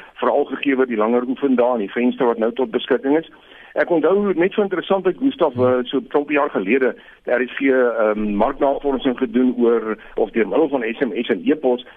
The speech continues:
waar ons 'n bietjie vir die luisteraars gevra het, wat is sport hulle die graagste wil hoor? Nou, as mense, eh, vir interessantheid net vinnig daarna loer, ehm, ek dink die rangor-, rangorde was iets soos rugby, cricket, tennis, atletiek en golf,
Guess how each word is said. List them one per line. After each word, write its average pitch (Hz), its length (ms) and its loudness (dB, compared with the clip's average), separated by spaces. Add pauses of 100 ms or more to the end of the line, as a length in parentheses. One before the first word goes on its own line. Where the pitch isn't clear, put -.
(160)
waar 120 120 0
ons 135 140 -2
'n 143 80 -2
bietjie 139 220 -2
vir 180 160 0
die 131 80 4
luisteraars 160 320 0
gevra 160 280 0
het, 156 100 -2
wat 127 140 0
is 156 120 -4
sport 180 320 0
hulle 147 140 -2
die 143 100 0
graagste 175 400 -2
wil 131 160 0
hoor? 135 400 2 (380)
Nou, 123 180 2
as 127 80 -4
mense, 131 280 0
eh, 120 300 0
vir 117 160 0
interessantheid 160 520 -2
net 160 180 -2
vinnig 185 260 0
daarna 135 260 2
loer, 131 300 0 (380)
ehm, 120 500 2
ek 110 180 0
dink 139 180 0
die 147 120 0
rangor-, 147 520 0
rangorde 156 580 2
was 135 160 0
iets 120 200 -10
soos 131 180 0
rugby, 143 360 -2
cricket, 147 360 -2
tennis, 143 300 0
atletiek 123 440 -4
en 107 160 0
golf, 151 260 0